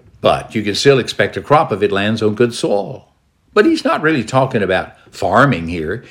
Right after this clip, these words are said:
He's talking about something else. He's talking about listening, because he has this word at the end. "He who has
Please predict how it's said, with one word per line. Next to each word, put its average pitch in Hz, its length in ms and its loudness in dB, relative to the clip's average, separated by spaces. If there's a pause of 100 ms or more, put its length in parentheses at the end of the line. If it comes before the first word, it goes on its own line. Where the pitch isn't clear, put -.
(140)
He's 143 220 -6
talking 202 300 -4
about 131 220 -2
something 110 340 -2
else. 95 120 -4
He's 143 160 -4
talking 208 180 0
about 143 180 -2
listening, 139 640 2 (600)
because 120 300 2
he 117 120 2
has 123 320 -2
this - 420 -2 (380)
word 95 540 0
at 90 100 -8
the 90 180 -4
end. 78 320 -10 (540)
"He 180 540 4 (180)
who 113 160 0
has 101 300 -2